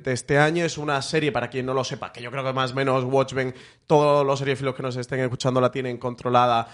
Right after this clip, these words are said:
Una serie que parte de un, de un cómic, una obra original de Alan Moore y Dave Gibbons, un cómic de D C que se publicó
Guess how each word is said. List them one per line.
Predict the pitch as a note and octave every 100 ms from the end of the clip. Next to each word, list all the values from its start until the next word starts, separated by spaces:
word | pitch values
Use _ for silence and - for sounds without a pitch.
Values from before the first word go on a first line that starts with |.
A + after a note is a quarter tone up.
| - - E3
Una | D#3+
serie | D3 D3 C#3+
que | C#3
parte | C3+ C3+ C3+
de | C3
un, | B2 B2 B2 B2
de | C3
un | C3+
cómic, | B2 E3 E3 F3+ D3+
una | C3
obra | C3 B2+
original | B2+ A#2+ B2+ B2 A#2+
de | A#2+ A#2
Alan | A#2+ A2+ A#2+
Moore | B2+ B2 A#2+
y | A#2+
Dave | A2
Gibbons, | D3+ D#3+ F3+ F#3+ G3 -
un | C3+
cómic | C#3+ C#3 C3
de | C3
D | A#2+
C | D3 E3
que | -
se | B2
publicó | A#2 A#2+ A2+ B2+